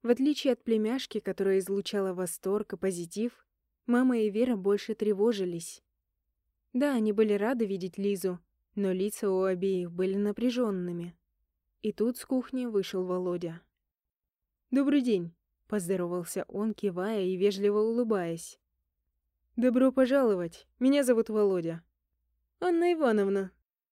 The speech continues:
Мама рассматривала его, слегка прищурясь, словно просканировать пыталась. «Вера».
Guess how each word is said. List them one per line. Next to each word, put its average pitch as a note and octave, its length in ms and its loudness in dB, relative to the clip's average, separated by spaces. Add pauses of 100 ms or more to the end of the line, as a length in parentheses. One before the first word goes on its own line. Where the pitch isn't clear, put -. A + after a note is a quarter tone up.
(480)
Мама G3+ 320 0
рассматривала G3+ 760 -2
его, F3+ 380 -4 (100)
слегка F#3+ 440 -4
прищурясь, G3 800 -6 (240)
словно B3+ 440 0
просканировать B3 760 -2
пыталась. F3+ 580 -6 (880)
«Вера». F3+ 560 0